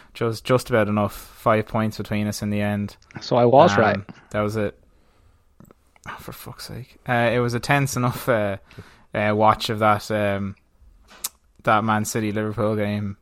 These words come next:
Speaker 1: uh, 'cause I think at the, I think when Jota scored, I think there was a point in it.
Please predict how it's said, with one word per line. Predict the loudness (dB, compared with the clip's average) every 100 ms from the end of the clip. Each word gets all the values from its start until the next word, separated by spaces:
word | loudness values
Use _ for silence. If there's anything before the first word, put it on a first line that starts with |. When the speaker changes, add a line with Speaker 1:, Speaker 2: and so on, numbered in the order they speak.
| _
Speaker 1:
uh, | -4 -2 -2 -2 -6
'cause | -6 -6
I | -6
think | -4 -4 -6 -14 _ _ _ -8
at | -2 -2 -2
the, | -4 -2 -4 -6 -14 -20 -16
I |
think | -10 -6
when | -4 2
Jota | 4 4 2
scored, | -2 0 0 0
I |
think | -4 -4
there | -4
was | -6
a | -4
point | -2 -2 -2
in | -2
it. | -4 -8